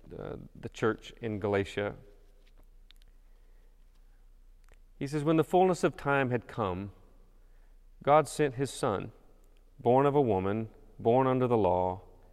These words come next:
in order to redeem those who were under the law, so that we might receive adoption as children. And because you are children, God has spent, sent the Spirit of His Son into our hearts, crying,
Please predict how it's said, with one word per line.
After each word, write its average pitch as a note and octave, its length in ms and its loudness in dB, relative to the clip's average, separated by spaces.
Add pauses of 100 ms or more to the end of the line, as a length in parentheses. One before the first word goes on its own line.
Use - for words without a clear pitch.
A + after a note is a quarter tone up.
(280)
in A#2+ 120 2
order C#3+ 280 6
to C#3 180 0
redeem B2+ 500 2
those F#2+ 380 0
who B2+ 100 -2
were A#2+ 220 -4
under C3 240 2
the F#2 100 0
law, F2+ 360 -2 (680)
so - 140 -2
that A#2+ 120 2
we C3+ 120 4
might D3 220 2
receive C#3+ 360 0
adoption B2+ 580 4
as F#2 140 -6
children. G2+ 560 -2 (920)
And A2+ 100 0
because C#3+ 360 6
you D3 120 6
are C#3 80 6
children, A2 640 2 (840)
God C3+ 280 10
has C3+ 180 2
spent, - 320 -2 (200)
sent - 520 -2
the B2+ 80 -4
Spirit D#3 460 -2
of B2 140 -6
His B2+ 160 -4
Son C#3 340 -2
into C#3 240 -2
our A2 180 0
hearts, - 500 -4
crying, G#2 400 0